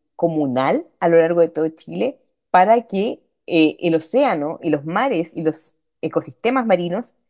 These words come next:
sean aún más sanos, sean más resilientes. Y,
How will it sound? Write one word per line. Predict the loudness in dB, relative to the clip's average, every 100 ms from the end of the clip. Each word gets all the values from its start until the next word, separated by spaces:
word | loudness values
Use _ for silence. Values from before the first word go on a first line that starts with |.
| _ _
sean | -2 4 4 4
aún | 0 -2 -4 -2
más | -2 -2 -6 -14 _ _ -10
sanos, | 0 0 2 -4 -6 -12
sean | -6 0 0 0 -2 -4
más | -4 -4
resilientes. | -8 -2 -2 0 -2 -2 -8 -8 _ _ _ _ _ _ _
Y, | -6 -6 -6